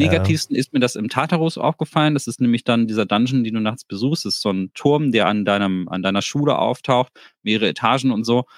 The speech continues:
Ähm, und der ist am stärksten überarbeitet.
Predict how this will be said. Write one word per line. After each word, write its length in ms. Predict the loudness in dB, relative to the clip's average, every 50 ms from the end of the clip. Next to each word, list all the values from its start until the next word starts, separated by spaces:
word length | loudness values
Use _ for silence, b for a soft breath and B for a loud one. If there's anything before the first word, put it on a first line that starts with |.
| b b b b b 0
Ähm, 440 | 2 2 4 4 4 4 4 2 2
und 180 | 0 -2 -2 0
der 160 | 0 0 2
ist 180 | 0 0 0 0
am 100 | -2 -2
stärksten 480 | -2 0 0 0 0 0 -2 -4 -4 -2
überarbeitet. 840 | -2 -2 -2 0 0 0 2 0 -2 -2 -2 -6 -8 -8 -12 -8